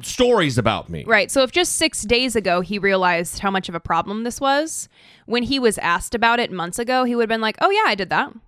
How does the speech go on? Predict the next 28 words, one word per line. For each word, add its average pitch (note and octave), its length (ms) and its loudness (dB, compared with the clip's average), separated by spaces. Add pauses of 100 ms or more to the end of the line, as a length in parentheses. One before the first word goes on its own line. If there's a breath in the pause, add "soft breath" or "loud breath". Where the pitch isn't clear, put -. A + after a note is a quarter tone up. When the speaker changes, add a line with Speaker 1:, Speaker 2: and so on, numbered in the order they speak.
Speaker 2:
Is G#3 120 -2
that, - 220 2 (600)
was A3 120 -4
there G#3+ 100 4
a G3 60 2
pr-, - 60 -16 (720)
was A3 80 -6
there A3 120 2
a G3+ 40 0
problem G#3 260 2
with D4 120 6
Speaker 1:
That's D#4+ 60 2
Speaker 2:
me - 40 8
Speaker 1:
right, A#3 120 6
Speaker 2:
doing F4 80 0
that?" F#4 80 2
Speaker 1:
'cause F4+ 100 6
he E4+ 80 8
would - 180 6
have F3+ 80 4
Speaker 2:
or F3 60 2
Speaker 1:
thought G3 260 4
there F3 100 2
was D#3+ 120 2
nothing F3+ 220 4
wrong A#3 260 4
with D3+ 160 -4
it. - 180 -16